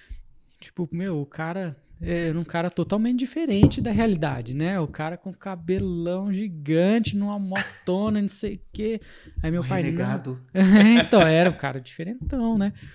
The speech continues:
Speaker 1: E aí, cara, eu tenho uma imagem na minha cabeça que eu posso até tá viajando, assim,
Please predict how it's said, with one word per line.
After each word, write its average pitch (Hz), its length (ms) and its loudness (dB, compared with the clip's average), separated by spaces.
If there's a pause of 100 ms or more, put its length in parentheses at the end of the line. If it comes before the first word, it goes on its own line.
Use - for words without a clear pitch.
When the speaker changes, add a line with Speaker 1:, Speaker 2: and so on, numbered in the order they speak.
(440)
Speaker 1:
E 185 220 0
aí, 190 520 2
cara, 147 460 -2
eu 170 120 4
tenho 202 280 4
uma 220 160 6
imagem 185 440 4
na 170 80 2
minha 160 120 0
cabeça 165 400 -4
que 190 60 -6
eu 180 40 -2
posso 202 260 -2
até 208 180 -2
tá 302 120 0
viajando, 170 540 0
assim, 127 300 -8